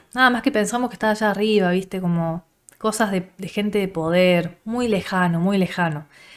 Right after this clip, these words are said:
No, el tema de la corrupción, del comportamiento corrupto de alguien que no tiene moral, está en la cotidianidad. O sea, alguien puede mentir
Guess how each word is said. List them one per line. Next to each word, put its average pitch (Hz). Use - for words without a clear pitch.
No, 262
el 214
tema 359
de 233
la 175
corrupción, 175
del 180
comportamiento 175
corrupto 180
de 175
alguien 185
que 170
no 165
tiene 180
moral, 165
está -
en 339
la 294
cotidianidad. 180
O -
sea, 202
alguien 233
puede 226
mentir 190